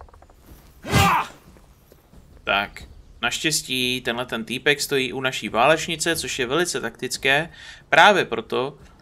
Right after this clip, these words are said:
že tahle válečnice má osmnáct A C čka, armor class, a absolutně ji nemůže trefit, i když dal patnáct, což je vysoký poměrně hod. Tak,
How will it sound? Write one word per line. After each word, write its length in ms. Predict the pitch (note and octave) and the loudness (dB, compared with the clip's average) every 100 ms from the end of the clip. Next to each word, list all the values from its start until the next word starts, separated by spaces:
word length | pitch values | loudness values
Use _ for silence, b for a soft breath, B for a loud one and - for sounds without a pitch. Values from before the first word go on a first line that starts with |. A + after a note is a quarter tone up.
| - - | -20 -12
že 440 | A#2 D3 D3+ D#3 | 0 4 4 2
tahle 240 | - A2+ C3 | -4 -2 0
válečnice 520 | A2 A#2 A#2+ A#2+ - | 2 0 0 -8 -4
má 160 | B2+ G#2+ | -2 -2
osmnáct 720 | - - C3 B2 B2 A#2+ - | -2 -6 -2 0 0 0 -2
A 140 | A2 | -2
C 180 | A2 C3+ | 0 -2
čka, 280 | C3 - D3+ | -4 -2 0
armor 320 | B2 A#2 A#2+ | 2 0 -4
class, 360 | - A#2+ B2+ - | 0 2 2 -4
a 160 | G#2+ G#2 - | -8 -8 -4
absolutně 500 | - - C3+ C3+ C3 | -2 0 -2 -2 -6
ji 80 | |
nemůže 300 | A#2+ A#2+ A#2+ | -6 -6 -6
trefit, 360 | - - - D3+ | -6 -6 -8 -8
i 60 | B2+ | -4
když 160 | A#2 | -2
dal 140 | A#2 F#2+ | -2 -2
patnáct, 640 | F#2+ - A2+ D3+ - - _ _ _ B B B B - - - | -4 -6 -6 -6 -10 -14 _ _ _ B B B B -20 -20 -10
což 220 | - A2+ | -6 -4
je 60 | G#2+ | -4
vysoký 580 | G2+ - G#2+ B2+ C3 | -2 -4 -2 -2 -2
poměrně 520 | D3+ B2+ B2+ C3+ C#3+ C#3+ | -4 -8 -6 -6 -6 -8
hod. 340 | D3+ - - _ _ _ _ _ _ _ | -8 -10 -20 _ _ _ _ _ _ _
Tak, 440 | - A#2+ G2 - | -6 -6 -6 -18